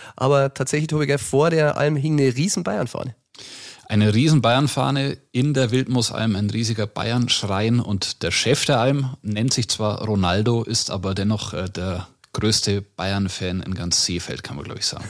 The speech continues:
Speaker 1: <laughs> Ja, also, wie gesagt, wir waren ins Gespräch vertieft und man kommt auf das eine oder das andere, und der,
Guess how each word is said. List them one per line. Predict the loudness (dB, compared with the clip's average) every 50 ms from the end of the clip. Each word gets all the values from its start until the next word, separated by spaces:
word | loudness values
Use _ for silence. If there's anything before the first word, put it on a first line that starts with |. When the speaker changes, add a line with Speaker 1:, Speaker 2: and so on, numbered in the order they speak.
| -8 -6
Speaker 1:
<laughs> | -4 -4 -4 -6 -8 -10 -10 -10 _ -16 -14 -12 -12 -12 -14 -12 -10
Ja, | -8 -6
also, | -6 -4 -4 -6 -8 -10 -8 -4
wie | -4 -2
gesagt, | 0 0 0 0
wir | 2
waren | 2 4 4
ins | 2 2 0 -4 -8 -10 -14 _ _ _
Gespräch | -8 -8 -4 -2 -2 -2 -2
vertieft | -2 -4 -4 -6 -6 -6 -6 -4 -4
und | -4
man | -4 -4
kommt | -4 -6 -4 -4 -4
auf | -4
das | -4 -4 -4
eine | -4 -4 -2 -2
oder | -2 -2
das | -4 -2
andere, | -2 -2 -2 0 0 0 0
und | -2 -4 -2 -2
der, | 0 0 0